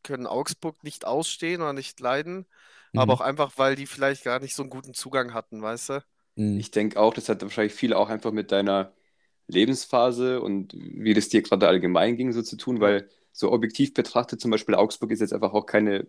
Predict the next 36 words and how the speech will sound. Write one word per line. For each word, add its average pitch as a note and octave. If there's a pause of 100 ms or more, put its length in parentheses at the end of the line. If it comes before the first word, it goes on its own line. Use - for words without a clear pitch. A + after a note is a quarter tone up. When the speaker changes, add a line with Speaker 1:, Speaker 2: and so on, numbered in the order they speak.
(240)
Speaker 3:
sonderlich G#2
schöne G2
Stadt C3 (560)
und G2+
hat A2
jetzt G#2+
nicht G#2+
so G2+
was G2+
Spezielles A2+
zu A#2+
bieten. C#3+ (400)
Aber F#2+
wenn G2
man G2
da G2+
eine G2+
coole G2+
Zeit F#2+
hatte, B2 (300)
ein -
paar G#2+
coole G#2
Sachen G#2
gibt's A2
dann F#2+
schon, A2 (480)
dann G2+
hat G2
man G2+
das G2
schon C3
positiv G#2
in, F#2+
in G2+
Erinnerung G2